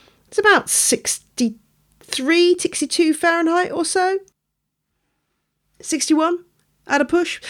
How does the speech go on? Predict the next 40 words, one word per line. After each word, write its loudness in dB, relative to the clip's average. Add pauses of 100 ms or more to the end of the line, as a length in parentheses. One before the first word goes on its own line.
(160)
Uh, 4 (300)
uh, -2
it, -4
out 0
here, 2
it 0
does 0
get 2
a 2
bit 4
of -2
water 0
during 2
the 2
winter, 0
but -2 (340)
it 0
stays 0 (280)
very 2
much 0
on 2
the -2
dry 2
side, 0
and 2
therefore 0
it -6
does 2
droop. 0 (300)
If 2
I 4
start 2
watering 0
that 0
and -4
give -2
it 0
a 0
good -2
soak, 0